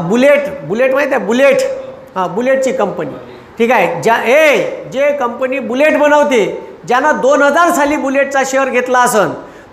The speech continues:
तर बुलेट कितीची होती तवा? तवा बुलेट होती, ठीक आहे, ए, तवा बुलेट होती दीड लाखाची. किती लाखाची? हां, दीड लाखाच्या घरात बुलेट होती तवा. आता बुलेट आहे दोन लाख चाळीस हजार,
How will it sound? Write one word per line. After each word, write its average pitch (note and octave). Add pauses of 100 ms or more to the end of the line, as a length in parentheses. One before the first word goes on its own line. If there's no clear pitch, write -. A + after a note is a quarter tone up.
तर D4 (100)
बुलेट D#4+
कितीची D#4+
होती C#4+
तवा? A3 (320)
तवा D#4
बुलेट C#4
होती, D#4+ (300)
ठीक A3+
आहे, A3+
ए, C#4
तवा C#4+
बुलेट C4+
होती B3+
दीड A3+
लाखाची. F3
किती A3
लाखाची? A3+ (520)
हां, G#3
दीड D4+
लाखाच्या C#4
घरात B3+
बुलेट B3
होती A#3
तवा. E3+ (380)
आता C4+
बुलेट D4
आहे C4
दोन C4
लाख C#4 (460)
चाळीस D4
हजार, A3